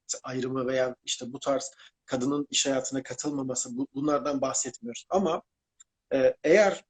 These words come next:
bir kadın erkek ilişkisindeki alışkanlıklardan ve bu alışkanlıkların ilişkiye zarar veren yanlarından konuşuyorsak bunları konuşuyor olmamız lazım. Yani kadının kadın olabilme halini,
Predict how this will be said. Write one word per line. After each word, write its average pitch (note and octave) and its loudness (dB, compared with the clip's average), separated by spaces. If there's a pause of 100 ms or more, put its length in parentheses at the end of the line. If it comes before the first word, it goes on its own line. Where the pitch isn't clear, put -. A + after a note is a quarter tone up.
(120)
bir F3+ 4
kadın - 0
erkek G3 0
ilişkisindeki D3 0
alışkanlıklardan C3+ -2
ve B2+ -6
bu F3 2
alışkanlıkların D3+ 0 (320)
ilişkiye C#3 2
zarar C#3 4
veren F#3 6
yanlarından B2 -2 (380)
konuşuyorsak - -2
bunları E3+ 0
konuşuyor F3+ 8
olmamız A2+ -2
lazım. - -14
Yani C3 -4 (600)
kadının F#3+ 4 (340)
kadın D#3 2
olabilme C3 8
halini, A#2 -4